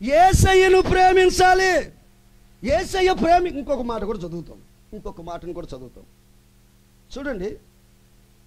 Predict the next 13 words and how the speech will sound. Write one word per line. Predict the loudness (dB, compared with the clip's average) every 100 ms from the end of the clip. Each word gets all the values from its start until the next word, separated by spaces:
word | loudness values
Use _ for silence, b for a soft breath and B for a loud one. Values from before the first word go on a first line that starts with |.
| _ -8
కొరింథీయులకు | -6 -4 -4 -4
రాసిన | -4 -6 -8 -8
మొదటి | -8 -6 -6 -8
పత్రిక | -10 -12 -12 -14 -16 _ _ _ _ _ _ _ _ _ _ _ _ _ _ _ _ _ _ _ _ _ _ _ _ _ _ _ _ _ -10
పదహారో | -6 -2 0 2 2
అధ్యాయం | 0 -2 -2 -4 -12 -20 _ _ _ -14
ఇరవై | -10 -8 -8 -8
రెండవ | -6 -4 -2 -2 -2
వాక్య-, | -4 -6 -10 -20 _ -12 -8
ఇరవై | -4 -6 -6
రెండవ | -8 -8 -8 -8
వాక్యం | -10 -12 -16 -18 -18 _ _ _ _ _ -6
చదవండి. | 0 4 2 0